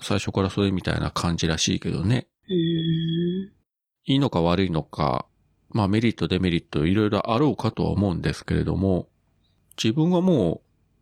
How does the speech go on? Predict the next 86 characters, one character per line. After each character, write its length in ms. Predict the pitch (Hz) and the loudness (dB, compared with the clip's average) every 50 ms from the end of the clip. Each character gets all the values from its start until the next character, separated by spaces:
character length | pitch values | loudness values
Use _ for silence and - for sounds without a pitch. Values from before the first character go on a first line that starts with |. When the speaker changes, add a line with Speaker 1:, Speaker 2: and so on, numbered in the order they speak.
| _ _ _ _ _ _ _ _ _ _ _ _ _ | _ _ _ _ _ _ _ _ _ _ _ _ _
Speaker 1:
う、 40 | - | -10
正 160 | - - 131 | -2 0 0
直 240 | 120 131 - 92 82 | 0 0 0 0 2
あ 40 | 82 | 2
の、 320 | 82 82 85 90 87 - | 2 2 2 0 0 2
<laughs> 20 | - | 2
め 240 | 123 110 107 113 120 | 2 2 4 4 4
ん 60 | 117 | 2
ど 80 | 123 | 0
く 80 | 120 - | -2 0
さ 120 | - 127 | 0 0
い 20 | 117 | 0
っ 40 | - | 0
て 140 | - - | 0 -2
い 60 | 95 95 | -2 0
う 40 | |
の 80 | 90 82 | 0 0
も 120 | 82 87 | 2 0
あ 40 | 90 | 0
っ 60 | - - | 0 0
た 140 | - 80 76 | -2 -2 -2
し、 340 | - - 80 78 73 - - _ _ _ _ _ _ _ | 0 0 0 0 0 -4 -8 _ _ _ _ _ _ _
野 260 | - 135 151 135 131 131 | -10 -4 0 0 0 2
方 240 | 151 143 - 143 143 | 0 0 2 2 4
映 100 | 139 139 | 4 4
画 80 | 139 | 2
祭 200 | 131 - 139 135 131 | 2 2 2 2 2
絡 200 | 135 131 123 101 | 2 2 2 2
み 120 | 92 82 | 0 0
で 260 | 80 78 76 69 73 | 2 2 2 2 2
も 240 | - - 113 107 87 | 0 0 0 0 0
う 20 | 80 | 0
本 220 | - 135 156 156 | 0 0 0 2
名 180 | 104 85 76 76 | 2 2 2 2
フ 140 | 85 101 | 0 0
ル 100 | 113 123 | 0 2
ネ 140 | 135 139 127 | 2 2 2
ー 40 | 95 | 0
ム 100 | 85 80 | 0 0
で 160 | 78 73 76 | 0 0 2
ネ 120 | 80 85 85 | 2 0 0
ッ 20 | |
ト 140 | - - 110 | 0 -2 -2
上 180 | 101 104 104 101 | 0 0 0 0
に 120 | 101 95 | 0 0
出 140 | 90 101 139 | 0 0 0
し 80 | - - | 2 0
て 120 | - 78 | -2 -2
た 120 | - 78 | -2 -4
ん 100 | 71 71 | -4 -4
で、 380 | 71 82 82 78 73 - - - _ _ _ _ _ _ _ _ _ _ - | -2 0 2 2 0 -2 -4 -10 _ _ _ _ _ _ _ _ _ _ -8
Speaker 2:
う 40 | 240 | -2
ん。 40 | - | 0
Speaker 1:
今 220 | 87 92 117 123 | 0 2 2 0
更 280 | - 143 131 127 113 110 | 2 2 2 2 2 2
別 200 | 107 107 - - | 0 0 0 0
の 80 | 113 | 0
名 160 | 107 104 98 98 | 2 2 2 2
前 180 | 104 101 95 | 2 0 0
と 100 | - 92 | 0 -2
か 280 | - 80 76 76 78 - | 0 0 0 0 0 -2
つ 120 | - - - | -6 -6 -2
け 80 | - 92 | -2 -2
る 80 | 87 | 0
の 80 | 80 73 | -2 -2
も 80 | 71 | -2
変 220 | 76 87 87 90 87 | 0 0 0 0 0
な 120 | 85 80 | 0 0
ん 80 | 82 90 | 0 0
で、 80 | 151 | 0
も 100 | 151 131 | 0 0
う 20 | 107 | 0
そ 100 | - 90 85 | 0 0 0
の 80 | 82 | 0
ま 60 | 80 | 0
ま 60 | 80 82 | 0 -2
言 80 | 82 | -4
っ 20 | - | -2
て 140 | - - | -4 -4
る 100 | 82 80 | -2 -2
ん 80 | 76 78 | -4 -6
で 100 | 69 73 | -6 -8
す 160 | 76 - - | -8 -10 -6
け 120 | - 71 - | -4 -2 -2
ど 100 | - 60 | -2 -2
ね。 260 | 78 110 120 131 | 0 0 0 -2